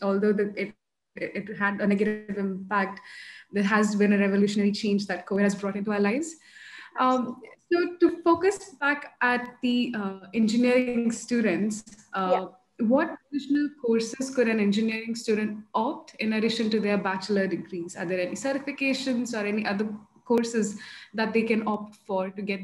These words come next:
Speaker 1: themselves, uh, you know, stand, get themselves, uh, stand out with, from the competition?
Speaker 2: Absolutely. There are, there are plethora of courses out there, and it honestly depends on what, uh, specific thing you are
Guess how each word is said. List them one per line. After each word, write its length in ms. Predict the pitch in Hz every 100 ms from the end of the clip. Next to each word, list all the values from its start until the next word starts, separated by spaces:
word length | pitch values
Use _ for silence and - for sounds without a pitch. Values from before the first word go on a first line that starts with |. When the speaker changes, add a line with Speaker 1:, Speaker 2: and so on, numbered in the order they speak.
| 202
Speaker 1:
themselves, 500 | 202 208 185 190 196 - 190
uh, 240 | 180 170 170 190 -
you 60 | 180
know, 100 | 175 -
stand, 200 | - 202 202 196
get 80 | 208
themselves, 300 | 214 208 196 196
uh, 300 | 180 180 180 - -
stand 180 | 208 196 185
out 120 | 185 - _ - -
with, 260 | 180 185 -
from 100 | 196
the 60 | 196
competition? 440 | 185 - 185 - - _ _ _ _ _ _ - 523
Speaker 2:
Absolutely. 640 | - 359 285 277 285 370 392 269
There 120 | 277 294
are, 140 | 311 269 - 262
there 120 | 269 277
are 80 | 277 277 -
plethora 460 | 247 - 302 320 285
of 40 | - -
courses 340 | 262 240 240 240 - 233
out 160 | 226 - 214
there, 260 | 220 254 269 -
and 80 | 240 240
it 80 | - _ _ 277
honestly 380 | 285 311 311 294 -
depends 320 | 277 269 277 262
on 40 | 247 233 220
what, 200 | 240 240 - - _ _ _ 226
uh, 160 | 220 220 -
specific 540 | - 262 262 277 - 269 -
thing 120 | 269 262 247
you 60 |
are 80 | 247